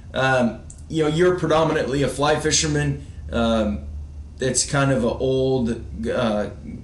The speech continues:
classic sport where, where you, you're fishing a certain way. How's technology changing the way you fish on a daily basis?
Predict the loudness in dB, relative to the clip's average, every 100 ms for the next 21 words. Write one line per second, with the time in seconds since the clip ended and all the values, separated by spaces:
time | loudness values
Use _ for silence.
0 | -8 2 4 4 2 2 0 2 2 2
1 | 0 0 2 2 0 0 2 2 2 2
2 | 0 0 0 2 0 -2 -2 0 0 2
3 | 2 2 0 -2 0 2 4 2 -2 -10
4 | -8 0 2 2 2 2 2 4 4 4
5 | 2 0 -2 -4 -8 -14 -16 -6 0 2
6 | 2 2 2 2 2 2 0 -2 0 2
7 | 2 2 2 0 0 -2 -4 -4 -6 -6